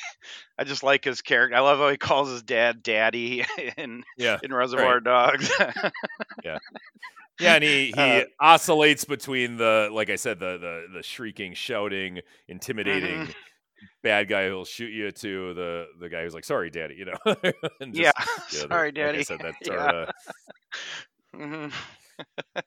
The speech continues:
Speaker 2: Yeah, he's a, he's a good actor. Um, and
Speaker 1: Yeah.
Speaker 2: obviously in, in Sean Penn's shadow very much and didn't have the same, um,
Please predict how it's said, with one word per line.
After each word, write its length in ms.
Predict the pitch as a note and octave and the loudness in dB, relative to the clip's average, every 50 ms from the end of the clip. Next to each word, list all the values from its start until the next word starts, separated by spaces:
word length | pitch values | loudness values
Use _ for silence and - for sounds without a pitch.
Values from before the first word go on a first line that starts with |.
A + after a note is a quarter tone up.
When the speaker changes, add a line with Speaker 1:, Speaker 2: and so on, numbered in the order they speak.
| _ _ _ | _ _ _
Speaker 2:
Yeah, 180 | C3+ C#3 A2+ D#2+ | -2 -2 0 0
he's 240 | - C#3 F3 F#3+ A3 | 0 -2 -4 -4 -6
a, 60 | G3+ - B2+ | -8 -8 -8
he's 180 | D#3+ F3 F#3+ | -6 -6 -8
a 60 | F3 | -6
good 180 | B2+ B2+ C#3 A#2+ | -6 -4 -2 0
actor. 460 | A2+ A2 A2+ - - F#2 E2+ E2 D#2+ - - - | 0 0 0 -2 -4 -8 -10 -10 -10 -12 -12 -10
Um, 380 | F2 E2+ E2 D#2+ D#2+ D#2+ D#2+ - _ _ _ _ _ _ G#2+ | -8 -8 -8 -8 -10 -12 -18 -20 _ _ _ _ _ _ -14
and 140 | G2 F2 F#2 | -14 -12 -10
Speaker 1:
Yeah. 60 | F2 | -8
Speaker 2:
obviously 500 | G2 G2 F#2+ G2 D3+ E3 C3+ G2+ F2 E2+ | -6 -6 -4 -4 -4 -4 -4 -4 -6 -6
in, 220 | E2+ E2+ D#2+ D#2+ D#2+ | -8 -8 -10 -14 -18
in 320 | E2+ E2+ D#2 D#2 D#2 D#2 D#2 | -18 -18 -18 -18 -18 -18 -16
Sean 380 | - - - G#2 E2+ E2 D#2 D#2 | -14 -12 -8 -8 -8 -8 -10 -12
Penn's 460 | - - E2+ D#2+ D2+ D2+ D2 - - - _ _ | -14 -14 -14 -14 -14 -16 -18 -20 -20 -20 _ _
shadow 500 | - - - - - F#2 F2+ F2 E2+ D#2 D2+ | -20 -18 -16 -10 -8 -8 -6 -6 -8 -10 -10
very 280 | D#2+ D#2+ D2+ D2+ D2 | -10 -12 -12 -12 -12
much 320 | D2 D2 D2+ D2+ - - D#2+ | -12 -12 -12 -12 -14 -16 -20
and 100 | D2 C#2 | -20 -18
didn't 220 | D2 D2 C#2+ C#2+ | -18 -20 -18 -18
have 180 | - D#2 C#2+ A#1 | -18 -18 -18 _
the 60 | B1+ | -18
same, 480 | - - E2 D2 C#2+ C#2+ C#2+ C#2+ C#2+ - _ _ _ _ _ _ _ _ _ _ _ - | -18 -16 -16 -16 -16 -16 -18 -18 -20 -20 _ _ _ _ _ _ _ _ _ _ _ -20
um, 340 | G1+ A1 A1 A1 A1 G#1 | -20 -18 -18 -18 -20 -20